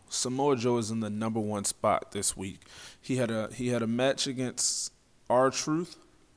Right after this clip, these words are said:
and won in a dominating fashion. And not only did he win his match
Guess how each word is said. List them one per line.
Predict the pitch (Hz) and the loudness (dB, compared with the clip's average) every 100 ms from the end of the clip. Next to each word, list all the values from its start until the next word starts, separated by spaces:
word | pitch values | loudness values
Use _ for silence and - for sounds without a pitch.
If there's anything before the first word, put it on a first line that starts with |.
| _ - - _ - - _ _ _ _ _ _ _ - - - | _ -20 -20 _ -20 -20 _ _ _ _ _ _ _ -20 -20 -6
and | 190 208 214 | 0 2 4
won | 156 127 123 | 4 4 2
in | 131 127 | 2 2
a | |
dominating | 120 113 110 113 113 110 107 143 | 0 0 0 0 0 0 0 -2
fashion. | - - 69 - 104 156 196 - - - - - - - - - - - - - - _ _ _ | -4 -8 -8 -6 -6 -8 -10 -18 -20 -20 -20 -20 -20 -20 -20 -20 -20 -20 -20 -20 -20 _ _ _
And | 120 | -4
not | 151 185 - | 2 2 2
only | 143 175 190 196 | -4 -2 0 0
did | 160 160 | 0 0
he | 151 160 | 0 -2
win | 139 151 | 0 -2
his | 143 151 131 | 0 0 0
match | 123 143 180 139 - - | 0 0 -2 -4 -6 -10